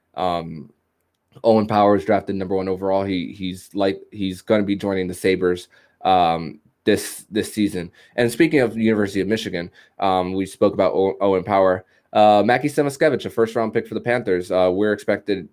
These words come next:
we're expecting him to have bigger role, a bigger role this season at the University of Michigan. Uh, Luke Hu-, Hughes,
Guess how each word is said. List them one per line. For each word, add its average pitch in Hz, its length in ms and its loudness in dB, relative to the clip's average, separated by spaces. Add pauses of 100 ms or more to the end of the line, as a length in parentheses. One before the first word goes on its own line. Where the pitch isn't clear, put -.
we're 110 200 -2
expecting 107 440 -2
him 104 200 -2
to 104 80 -6
have 92 200 -2
bigger 95 240 0
role, 98 320 2
a 92 80 -4
bigger 101 240 0
role 98 240 4
this 95 220 -4
season 95 260 -2
at 85 120 -8
the 90 80 -10
University 90 380 -2
of 87 60 -8
Michigan. 92 420 -6 (360)
Uh, 95 360 4 (460)
Luke 135 240 2
Hu-, 127 320 0
Hughes, 135 480 2